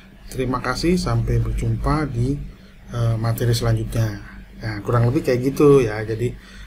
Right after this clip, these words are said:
nah, kemudian kita klik done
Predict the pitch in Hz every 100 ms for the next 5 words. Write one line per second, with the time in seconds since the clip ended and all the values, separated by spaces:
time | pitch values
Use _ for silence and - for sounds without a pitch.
0 | - - 107 107 110 110 104 127 180 -
1 | - - - - - - 160 - - -
2 | - - - - - - 151 - 131 117
3 | 113 104